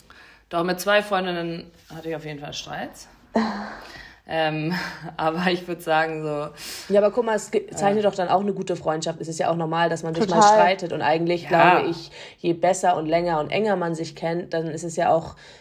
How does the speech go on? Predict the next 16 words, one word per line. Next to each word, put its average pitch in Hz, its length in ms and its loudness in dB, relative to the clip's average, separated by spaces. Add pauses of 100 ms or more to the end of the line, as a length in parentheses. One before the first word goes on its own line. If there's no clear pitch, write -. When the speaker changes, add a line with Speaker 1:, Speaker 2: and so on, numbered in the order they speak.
(220)
Speaker 3:
irgendwie 165 440 -2
normal, 160 800 2 (460)
dass 165 280 -2
man 156 180 -2
sich 147 220 -4
mal 147 400 2
streitet. 139 800 -2 (760)
Es - 160 -8
gehört 180 220 4
ja 180 160 4
zu 214 120 2
einer 196 140 6
Beziehung 202 440 4
auch 175 120 -2
dazu. 185 580 -6
Also 160 420 0